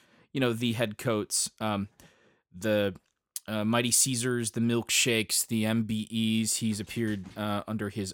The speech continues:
own name. Um, he's done some stuff as the Pop Rivets, and, uh,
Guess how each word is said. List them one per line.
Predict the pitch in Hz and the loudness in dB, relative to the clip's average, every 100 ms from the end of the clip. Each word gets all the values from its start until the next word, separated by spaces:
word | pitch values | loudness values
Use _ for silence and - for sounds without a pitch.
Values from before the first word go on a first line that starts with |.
| - | -4
own | 117 117 | 0 2
name. | 107 101 101 101 _ _ _ _ _ _ | 2 2 0 -2 _ _ _ _ _ _
Um, | 107 107 104 | -2 0 0
he's | 98 123 107 | 0 -2 -2
done | 113 113 | -2 0
some | - 113 | 0 -2
stuff | - 113 107 - | 0 0 0 -2
as | 104 101 | -4 -2
the | 101 | -6
Pop | - 127 123 - | -6 -2 -2 -2
Rivets, | 113 113 110 110 - - - - _ - _ _ - | -2 -2 0 -2 -2 -6 -6 -12 _ -20 _ _ -6
and, | 101 101 104 101 - | -2 0 -2 -4 -6
uh, | 104 | -6